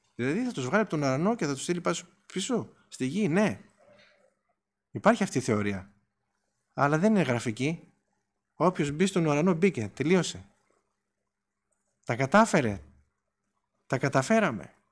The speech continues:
Μπήκαμε στο αεροπλάνο. Θα φύγουμε. Λέει, παρακαλούνται αυτοί οι τέσσερις επιβάτες να, εμ, να φωνάξουν, λέει, μία,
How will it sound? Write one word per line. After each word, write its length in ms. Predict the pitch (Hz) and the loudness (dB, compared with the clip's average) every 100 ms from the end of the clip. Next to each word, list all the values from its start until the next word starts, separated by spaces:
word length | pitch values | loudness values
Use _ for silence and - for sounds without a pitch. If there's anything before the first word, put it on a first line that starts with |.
| _ _ | _ _
Μπήκαμε 460 | 117 175 220 214 180 | 0 0 4 4 4
στο 120 | - | 4
αεροπλάνο. 580 | 139 117 110 104 92 - - _ _ _ _ _ _ _ _ _ - _ | 4 4 0 0 -2 -8 -20 _ _ _ _ _ _ _ _ _ -20 _
Θα 200 | - 135 | -12 -10
φύγουμε. 600 | 120 240 240 180 113 98 _ _ _ _ _ _ _ _ _ _ _ _ _ _ _ _ - - - - - 302 - - - _ _ _ | -6 -6 -6 -6 -8 -10 _ _ _ _ _ _ _ _ _ _ _ _ _ _ _ _ -18 -16 -14 -16 -16 -18 -18 -20 -20 _ _ _
Λέει, 160 | 143 170 | -4 -2
παρακαλούνται 560 | 156 139 135 151 151 | 0 -2 -2 -4 -2
αυτοί 240 | 143 - 143 | -6 -6 -6
οι 60 | |
τέσσερις 400 | 135 139 123 113 | -6 -6 -6 -6
επιβάτες 580 | 117 110 110 151 196 196 | -8 -8 -4 -4 -2 -2
να, 460 | 180 165 156 156 156 - - - - _ _ _ - 185 | -2 -2 -4 -6 -12 -20 -20 -20 -20 _ _ _ -18 -10
εμ, 880 | 131 127 127 123 120 117 113 110 107 110 110 _ _ - 135 _ _ _ - _ _ _ _ _ _ _ | -6 -4 -2 -4 -4 -6 -6 -8 -10 -14 -18 _ _ -20 -20 _ _ _ -20 _ _ _ _ _ _ _
να 160 | 127 | -12
φωνάξουν, 420 | 127 123 127 - 113 | -6 -2 -4 -2 -4
λέει, 120 | 113 | -2
μία, 960 | 120 120 110 104 101 98 95 101 - | -2 -2 -2 -6 -8 -10 -12 -16 -20